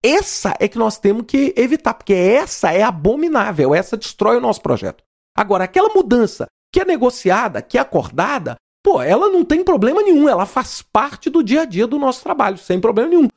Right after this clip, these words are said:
Nós vamos fazer um acordo, vamos colocar, vamos repactuar prazo, vamos repactuar custo, vamos repactuar equipe e vamos pra frente. Isso não é o problema. O problema nosso e o nosso pesadelo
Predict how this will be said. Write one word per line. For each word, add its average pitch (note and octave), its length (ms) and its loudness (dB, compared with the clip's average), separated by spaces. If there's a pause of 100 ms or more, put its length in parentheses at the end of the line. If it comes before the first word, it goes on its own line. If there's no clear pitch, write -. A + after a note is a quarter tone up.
(160)
Nós E3+ 180 0
vamos D3+ 180 -2
fazer C3 460 0 (280)
um G#3 80 4
acordo, B3 400 0
vamos E3 260 -2
colocar, A3 460 0
vamos F3 240 -2
repactuar E3 520 0
prazo, A3 320 -2
vamos D#3 180 0
repactuar D#3+ 480 -2
custo, A#3 380 0
vamos D3+ 200 0
repactuar F3+ 480 2
equipe F#4+ 480 0 (300)
e A4+ 140 2
vamos C4 180 2
pra F#4+ 140 0
frente. C4+ 480 -2
Isso A3+ 320 0
não F#3+ 300 2
é G#3+ 60 2
o G#3 60 -2
problema. G3+ 340 -2
O - 300 -20
problema F#3 420 2
nosso C#3 320 -2
e - 20 2
o B2+ 40 0
nosso C3+ 260 0
pesadelo C3 640 0